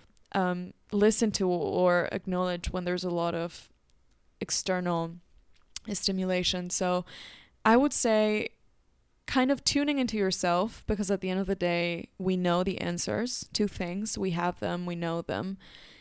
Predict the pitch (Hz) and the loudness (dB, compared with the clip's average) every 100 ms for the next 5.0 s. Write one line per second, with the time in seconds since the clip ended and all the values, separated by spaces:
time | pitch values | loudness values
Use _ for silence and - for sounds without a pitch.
0 | - - 196 196 190 185 175 175 - 185 | -20 -2 4 4 4 2 0 0 2 2
1 | 180 180 175 - - - 196 - - 190 | 2 2 -2 -4 -6 -4 -2 0 4 4
2 | 190 190 185 - 196 190 190 180 185 - | 4 0 0 -2 -2 -2 -2 -4 -4 -6
3 | - 180 175 170 165 170 - 180 196 185 | -2 -2 -2 -2 -2 -2 -4 -2 -2 -2
4 | 175 175 170 170 170 - 175 170 165 | -2 -2 -2 -4 -4 -6 -6 -6 -8